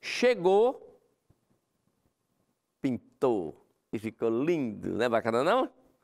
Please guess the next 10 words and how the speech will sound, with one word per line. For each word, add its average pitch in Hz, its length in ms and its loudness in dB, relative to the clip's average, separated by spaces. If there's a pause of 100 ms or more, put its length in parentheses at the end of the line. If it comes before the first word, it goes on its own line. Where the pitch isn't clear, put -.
(160)
É, 82 360 -2
Tintas 175 420 -4
Lux, 147 340 -4
cores 170 320 -2
da 156 140 -2
natureza, 120 760 -2
isso 190 460 -4
aí. 92 320 -4 (800)
Um 320 280 2
bandido, 226 960 2